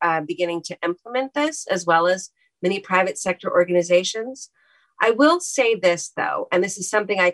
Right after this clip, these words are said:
talk a lot about with my ciso pals,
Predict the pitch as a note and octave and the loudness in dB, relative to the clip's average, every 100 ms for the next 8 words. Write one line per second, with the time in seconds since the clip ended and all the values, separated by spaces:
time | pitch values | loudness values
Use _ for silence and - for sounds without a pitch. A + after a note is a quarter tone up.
0 | - F#3 F3 E3+ E3+ F3 F3 F#3 G3+ G#3 | 0 0 2 0 -4 -2 2 6 6 4
1 | _ F3+ E3+ D#3+ E3+ - D#3+ E3 E3 _ | _ -8 -2 2 2 0 -6 -6 -6 _
2 | E3 D#3+ D#3 D#3 D#3+ _ _ _ - A#3+ | -8 -4 -4 -4 -8 _ _ _ -16 -14
3 | G#3 G3 F3+ F3 E3 D#3+ E3 F3+ | -4 -2 -2 0 2 2 0 -6